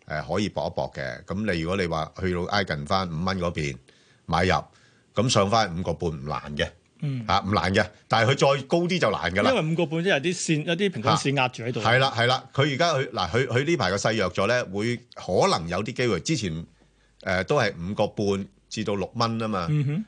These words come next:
Speaker 1: 啊，而家破咗五個半嘅話呢，就向下移咗五蚊到五個半㗎啦。
Speaker 2: 係。
Speaker 1: 咁變咗就五蚊、五個半呢個範圍補足啦。
Speaker 2: 都係安五毫子嘅上落波幅。
Speaker 1: 係，喂，咁都一成啦。
Speaker 2: 係啊，係啊。
Speaker 1: 好嘛？嗯。
Speaker 2: 好啊，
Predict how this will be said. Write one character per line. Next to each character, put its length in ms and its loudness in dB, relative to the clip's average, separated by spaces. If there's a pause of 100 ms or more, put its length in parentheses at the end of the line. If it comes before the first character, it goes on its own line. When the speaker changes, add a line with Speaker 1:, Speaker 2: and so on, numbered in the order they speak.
Speaker 1:
啊， 120 4
而 120 2
家 120 4
破 220 2
咗 100 2
五 160 -4
個 100 0
半 160 0
嘅 180 2
話 160 2
呢， 100 2
就 120 2
向 220 -2
下 140 0
移 200 -4
咗 200 -2
五 260 -4
蚊 160 -2
到 100 -4
五 160 -4
個 100 -4
半 160 -6
㗎 220 -4
啦。 180 -6
Speaker 2:
係。 160 0 (160)
Speaker 1:
咁 120 2
變 140 0
咗 80 4
就 100 2
五 240 -2
蚊、 240 0
五 40 2
個 80 4
半 220 0
呢 80 0
個 80 2
範 180 0
圍 160 -4
補 100 -4
足 0 -
啦。 20 0
Speaker 2:
都 120 6
係 100 6
安 200 0
五 100 0
毫 60 -6
子 140 -6
嘅 100 0
上 140 -4
落 80 -4
波 140 -2
幅。 60 4
Speaker 1:
係， 240 4
喂， 160 0
咁 180 -8
都 100 -6
一 100 -2
成 220 -6
啦。 180 -6 (100)
Speaker 2:
係 160 2
啊， 120 -2
係 60 -10
啊。 60 -16
Speaker 1:
好 80 0
嘛？ 220 2 (300)
嗯。 60 -6
Speaker 2:
好 60 2
啊， 100 2